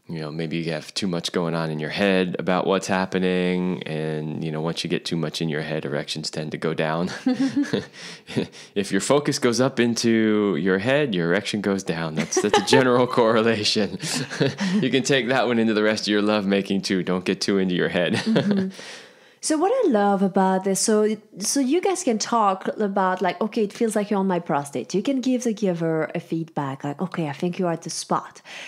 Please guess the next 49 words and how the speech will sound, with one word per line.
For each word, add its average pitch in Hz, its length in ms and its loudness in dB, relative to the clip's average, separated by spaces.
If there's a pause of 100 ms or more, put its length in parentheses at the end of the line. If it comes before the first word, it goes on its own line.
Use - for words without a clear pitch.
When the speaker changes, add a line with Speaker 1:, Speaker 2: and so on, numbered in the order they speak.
(120)
Speaker 2:
And 254 160 2
then 302 100 2
I 302 80 2
like 294 240 0
to 311 80 -2
do 277 300 0
little 277 280 0
motions 254 520 2
like, 202 260 0
uh, 196 220 2
I, 202 300 0
that's, 208 440 -4
like, 196 300 -2
pressing 226 440 -2
up 208 180 -2
and 208 180 0
down, 196 380 2
just 190 240 -8
kind 240 160 -2
of 269 100 -12
like 220 240 -2
a, 185 220 0 (340)
a, 190 280 2 (800)
again, 226 280 0
I 208 60 4
say 214 180 0
ringing 208 480 0
the 196 80 -2
bell 202 400 0
with, 185 260 -2
with 202 220 -2
the 208 100 -4
padding 196 540 -4
up 190 320 0
and 170 180 -4
down. 254 480 0 (500)
And 294 340 2
if 240 140 -2
there's 294 180 0
enough 254 340 0
lube, 247 400 0
I 220 160 0
also 311 280 -2
like 262 260 0
to 240 80 -6
go 226 180 -4
to 220 140 -6
the 190 140 -2
sides 214 720 -2